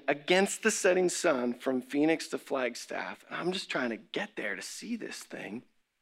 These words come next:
Gotta get there. Fun has to happen. And, uh, the, the sun is setting on my left. My eyes,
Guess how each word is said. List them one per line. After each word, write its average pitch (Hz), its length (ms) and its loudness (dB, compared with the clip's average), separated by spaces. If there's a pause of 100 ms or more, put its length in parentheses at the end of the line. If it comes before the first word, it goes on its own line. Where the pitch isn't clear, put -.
(580)
Gotta 190 280 2
get - 360 -6
there. 101 200 -8
Fun 139 580 0
has 202 440 8
to 151 120 8
happen. 220 600 12 (1000)
And, 160 280 6
uh, 147 220 8 (360)
the, 165 280 4
the 156 100 6
sun 175 300 8
is 185 100 6
setting 175 220 6
on 170 60 8
my 170 60 8
left. 123 300 4
My 139 260 6
eyes, 175 420 8